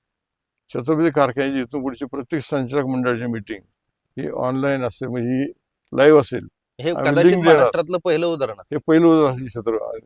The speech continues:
Speaker 1: च-, म्हणजे सहकारातलं.
Speaker 2: हा.
Speaker 1: आम्ही या पद्धतीने लाईव्ह मीटिंग करणार. प्रत्येकाला चेअरमन, व्हाईस चेअरमन, एमडी आणि सर्व संचालक काय निर्णय घेतात, कशा पद्धतीने घेतात, खरेदी कशी होती, हे सगळं बघायला मिळणार आहे. मग इतका पारदर्शी कारभार केला, मला नाही वाटत छत्रपती कुठे मागे राहील.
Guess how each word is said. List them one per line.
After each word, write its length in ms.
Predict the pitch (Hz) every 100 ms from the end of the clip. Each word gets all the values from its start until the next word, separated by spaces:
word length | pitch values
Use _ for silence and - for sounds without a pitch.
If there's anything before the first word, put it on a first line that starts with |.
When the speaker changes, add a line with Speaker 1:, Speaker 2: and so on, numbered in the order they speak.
| _
Speaker 1:
च-, 40 | 131
म्हणजे 380 | 120 113 117
सहकारातलं. 600 | 110 127 135 123 101 123 156 _
Speaker 2:
हा. 180 | - 110 - _
Speaker 1:
आम्ही 240 | - 120
या 80 | 143 -
पद्धतीने 680 | 147 135 143 127 143 147 151
लाईव्ह 540 | - - 120 151 165
मीटिंग 260 | 151 131 120
करणार. 300 | 113 107 123
प्रत्येकाला 560 | - 127 - 143 139
चेअरमन, 480 | 135 - 127 127 131
व्हाईस 260 | 131 123 117
चेअरमन, 520 | - 120 123 127 127
एमडी 460 | 117 117 120 127 123 _ _ _ _ _
आणि 100 | 151
सर्व 240 | 170 175
संचालक 480 | 156 139 120 123 110
काय 100 | 143
निर्णय 360 | 127 131 135 147
घेतात, 280 | 131 117 120
कशा 260 | - 127 156
पद्धतीने 540 | 123 127 131 139 143
घेतात, 280 | 120 107 113 -
खरेदी 380 | 139 143 139 139
कशी 140 | 113
होती, 240 | 131 101 127
हे 100 | 151
सगळं 240 | 170 170
बघायला 260 | 156 180 185
मिळणार 260 | 185 175 131
आहे. 80 | 107 _ _ _ _
मग 80 | 151
इतका 200 | 131 185
पारदर्शी 480 | 165 160 156 151 156
कारभार 340 | 151 139 143
केला, 220 | 131 143
मला 140 | 147 160
नाही 140 | 185
वाटत 180 | 180 165
छत्रपती 380 | - 120 139 131
कुठे 200 | 123 120
मागे 200 | 107 104
राहील. 240 | 92 -